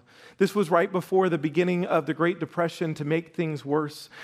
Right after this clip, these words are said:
And, and he talks about the story of coming home and seeing his dad and knowing immediately something was wrong 'cause his dad was never at home when he came home from school.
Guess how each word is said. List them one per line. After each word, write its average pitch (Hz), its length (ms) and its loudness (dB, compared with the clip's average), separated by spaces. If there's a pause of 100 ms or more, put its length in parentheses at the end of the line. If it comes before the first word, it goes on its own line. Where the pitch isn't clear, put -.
(140)
And, 220 400 4
and 208 160 4
he 202 140 0
talks - 420 -2
about 190 300 2
the 165 60 -2
story 214 400 -2
of 185 100 0
coming 196 260 -2
home 202 240 2
and 180 100 0
seeing 233 300 0
his 185 180 2
dad 190 280 4
and 175 120 0
knowing 196 240 2
immediately 202 520 0 (220)
something 214 340 2
was 165 160 0
wrong 190 280 4
'cause 190 200 0
his 175 160 -2
dad 190 240 2
was 165 200 -2
never 180 460 0
at 160 140 0
home 165 320 -2
when 160 80 -2
he 160 80 -4
came 175 300 -4
home 170 200 -4
from 147 220 -12
school. 131 480 -8